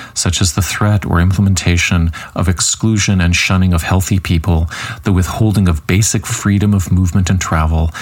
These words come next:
self-care, right to work, and provide for one's family, et cetera. Not understanding that you are being coerced does not mitigate the fact that you are being coerced.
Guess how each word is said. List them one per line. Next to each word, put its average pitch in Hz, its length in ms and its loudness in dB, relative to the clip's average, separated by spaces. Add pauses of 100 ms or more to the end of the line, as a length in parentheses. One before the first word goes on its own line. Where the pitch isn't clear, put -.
(160)
self-care, 80 840 0 (260)
right 104 320 0
to - 100 -4
work, 78 340 0 (300)
and 87 140 0
provide 85 400 0
for - 120 0
one's 87 280 2
family, 78 540 0 (120)
et 85 140 -2
cetera. 80 500 -2 (680)
Not 104 420 0
understanding 127 1080 0 (500)
that 90 320 0
you 92 140 2
are 90 80 2
being 90 280 2
coerced 82 720 0
does 98 280 0
not 104 260 0
mitigate 90 540 0
the - 60 -2
fact 80 500 -2 (180)
that - 180 -2
you 92 160 2
are 87 60 2
being 82 320 0
coerced. 85 720 -2